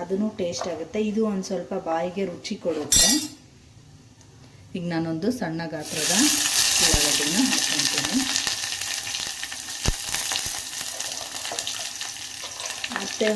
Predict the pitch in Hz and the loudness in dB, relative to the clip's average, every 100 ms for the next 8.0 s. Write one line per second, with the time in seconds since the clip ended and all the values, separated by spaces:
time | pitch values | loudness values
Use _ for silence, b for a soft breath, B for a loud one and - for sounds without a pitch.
0 | 202 196 208 180 - 214 214 214 185 190 | 0 0 0 0 -2 0 0 0 -2 -2
1 | 185 190 302 - - - - 180 214 240 | 0 2 0 0 -6 -8 -6 0 2 2
2 | 170 190 190 185 175 180 196 175 165 190 | 0 0 2 2 2 -2 0 0 -2 -6
3 | - 254 156 147 143 190 302 302 - - | -4 -4 -2 -4 -4 0 0 -2 -10 -12
4 | - - 190 190 175 185 196 175 - - | -12 -6 -4 -2 -2 0 0 0 -2 -6
5 | 180 214 277 - - - 185 180 180 175 | -2 0 0 -2 -6 -4 -2 0 0 0
6 | 180 165 180 165 165 175 - 170 165 190 | 0 2 0 0 -2 -4 -6 -2 -2 0
7 | 185 170 180 175 165 160 160 156 156 208 | 2 2 2 0 -2 0 -2 -2 0 0